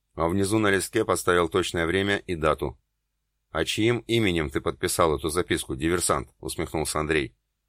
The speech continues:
Услышав вопрос, Воронин со страдальческим видом наморщил лоб и обхватил голову руками, словно пытаясь собрать все мысли воедино.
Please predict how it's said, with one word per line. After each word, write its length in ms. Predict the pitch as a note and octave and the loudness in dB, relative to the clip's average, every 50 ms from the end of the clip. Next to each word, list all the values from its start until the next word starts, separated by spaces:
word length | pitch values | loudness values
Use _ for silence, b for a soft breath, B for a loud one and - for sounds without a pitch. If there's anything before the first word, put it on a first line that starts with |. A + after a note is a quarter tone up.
| _ _ _ _ _ _ _ _ _ _ | _ _ _ _ _ _ _ _ _ _
Услышав 500 | _ D#2+ D#2 - G#2 G#2 - - F#2+ - | _ -6 -2 0 0 2 2 2 0 0
вопрос, 420 | G2 F2+ - G2 G#2+ A2 G#2+ - - _ _ _ _ _ _ - | 0 -2 0 0 0 0 0 -2 -8 _ _ _ _ _ _ -6
Воронин 520 | D2+ C#2+ D2+ E2 E2 F#2+ G#2 G#2 G#2 G2 | -2 2 2 4 4 4 4 2 0 0
со 140 | - - F2+ | 0 -2 -2
страдальческим 720 | - - F#2 F#2+ F2+ G#2 G#2 - - G2+ - - - F#2+ F#2 | -2 -2 -2 0 2 0 0 0 -2 -4 -4 -2 -4 -4 -2
видом 380 | F#2 G#2 G2 G#2 G2 F#2+ - - _ _ _ _ _ | -2 -2 0 0 -2 -2 -4 -10 _ _ _ _ _
наморщил 500 | F2 F2 F#2 G#2 A2+ A2+ - - G#2+ G2 | -2 0 2 2 2 2 2 -2 -2 0
лоб 320 | F#2+ G#2 G#2+ A2+ - - | 2 0 0 0 -2 -2
и 40 | - | -2
обхватил 460 | F2+ E2 - - F2+ F2 - G#2+ G2 | -2 -2 0 -2 -2 0 0 0 -2
голову 360 | F2+ F2 F#2 F#2 F#2 F2+ F2 | 2 2 2 4 4 2 2
руками, 500 | F2+ F#2 F2+ - G2+ G#2+ G#2+ G#2 G2+ G2 - _ _ _ _ | 0 0 0 0 0 0 2 0 -2 -4 -8 _ _ _ _
словно 380 | - - - A2+ A2+ A2+ A2 | -8 0 2 2 2 2 0
пытаясь 420 | G2+ - G#2+ - A2 G#2+ G#2 G2 - | 0 0 0 2 4 4 4 4 2
собрать 360 | - - F2+ F2+ F#2+ G2 F#2 | 0 -2 0 2 2 2 2
все 160 | - - F#2 | 0 -2 -2
мысли 280 | F2 F2+ F2 - - E2 | 0 0 0 0 -2 0
воедино. 580 | D#2 E2 E2 D#2+ D#2 D2 D#2 C#2 B1+ G#1+ - | 2 2 2 2 2 0 -2 -2 -2 -6 -8